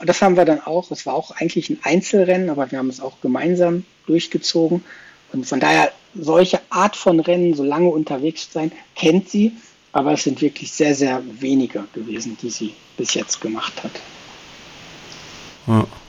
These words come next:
Speaker 2: Und das ist ja halt auch nochmal dann ein ordentlicher Happen mehr. Ähm,
Speaker 1: Genau.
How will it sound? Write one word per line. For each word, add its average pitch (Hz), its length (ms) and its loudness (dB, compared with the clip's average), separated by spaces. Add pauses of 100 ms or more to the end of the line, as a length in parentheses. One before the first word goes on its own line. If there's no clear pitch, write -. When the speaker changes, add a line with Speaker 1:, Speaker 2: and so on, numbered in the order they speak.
Speaker 2:
Und 139 160 0
das 151 80 0
ist - 60 -2
ja 151 160 4
halt 147 180 0
auch 131 160 -2
nochmal 123 320 -4
dann 113 260 -4
ein 131 260 -8
ordentlicher 117 520 -2
Happen 113 240 -4
mehr. 107 240 0 (480)
Ähm, 139 120 4
Speaker 1:
Genau. 139 240 0